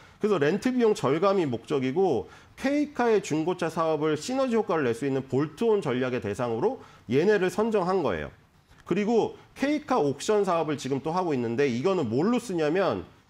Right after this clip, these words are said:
직영 중고차가 있는데 창고에 있다가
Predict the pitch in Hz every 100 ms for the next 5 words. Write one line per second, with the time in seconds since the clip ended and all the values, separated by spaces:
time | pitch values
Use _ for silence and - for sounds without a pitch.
0 | _ _ _ _ - 170 180 269 254 -
1 | 170 180 208 - 185 165 127 165 180 135
2 | 135 131 90 - _ _ _ - 262 269
3 | 240 165 - 151 135